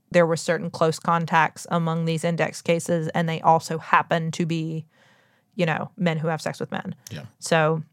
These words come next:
Speaker 1: I think it's important to remember that before that becomes part of the narrative, because, again, we know how quickly that can become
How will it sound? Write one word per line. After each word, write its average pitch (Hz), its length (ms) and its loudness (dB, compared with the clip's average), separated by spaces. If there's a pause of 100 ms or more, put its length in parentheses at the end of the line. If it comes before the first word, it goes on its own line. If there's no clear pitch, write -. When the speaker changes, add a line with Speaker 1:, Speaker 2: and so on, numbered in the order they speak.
Speaker 1:
I 175 60 4
think 185 140 2
it's 165 120 -4
important 165 360 0
to 165 260 -2
remember 165 640 2
that 156 420 2
before 160 300 0
that 156 180 2
becomes 160 360 -4
part 165 260 2
of 156 100 -2
the 160 60 0
narrative, 160 540 2
because, 156 340 -4
again, 170 580 4 (260)
we 160 160 -2
know 160 180 0
how 160 140 4
quickly 185 420 4
that 156 180 2
can 170 100 -2
become 160 420 0